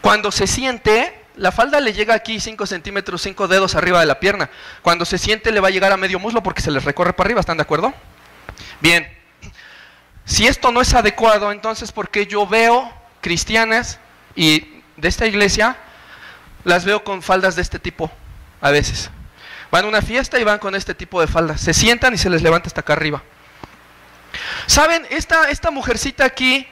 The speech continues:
pues aquí luce sus bonitas piernas. Saben que a muchos varones se les van a antojar esas piernas. Y se les van a sentar enfrente y el varón es casado. Y esta es cristiana.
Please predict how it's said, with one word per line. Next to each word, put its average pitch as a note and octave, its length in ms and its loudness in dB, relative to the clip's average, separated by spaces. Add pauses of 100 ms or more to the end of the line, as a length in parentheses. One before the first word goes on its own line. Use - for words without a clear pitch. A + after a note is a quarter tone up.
(380)
pues A3 340 0
aquí G3+ 240 0
luce C4 280 0
sus A#3 200 -4
bonitas A3 440 -4
piernas. G#3+ 380 0
Saben B3+ 280 0
que A3+ 240 2
a G#3+ 80 4
muchos A#3 320 -6
varones A#3+ 340 0
se A#3 100 -4
les G#3+ 160 -2
van A#3 140 -2
a A#3 40 -4
antojar A3 340 -2
esas A3 220 0
piernas. A#3 460 -6 (720)
Y G3 80 2
se - 140 6
les G#3 140 6
van B3 160 4
a B3 60 0
sentar A#3+ 300 0
enfrente A#3+ 720 0 (460)
y G3+ 180 4
el G3+ 140 4
varón A3 280 2
es A#3 140 -2
casado. A3 600 0 (880)
Y G3+ 120 4
esta A#3+ 200 0
es A3 100 -4
cristiana. A#3+ 640 0